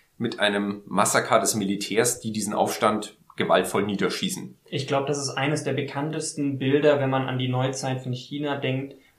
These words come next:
Speaker 2: Das ist dieser einzelne Mann mit seiner Einkaufstüte vor der Reihe der Panzer.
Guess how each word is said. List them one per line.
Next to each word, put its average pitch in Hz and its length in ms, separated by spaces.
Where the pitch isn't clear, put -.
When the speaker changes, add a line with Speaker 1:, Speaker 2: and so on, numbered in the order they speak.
Speaker 2:
Das 135 220
ist - 520
dieser 135 600
einzelne 147 540
Mann 139 400
mit 143 140
seiner 135 220
Einkaufstüte 160 1300
vor 135 220
der 131 200
Reihe 127 260
der 127 100
Panzer. 120 540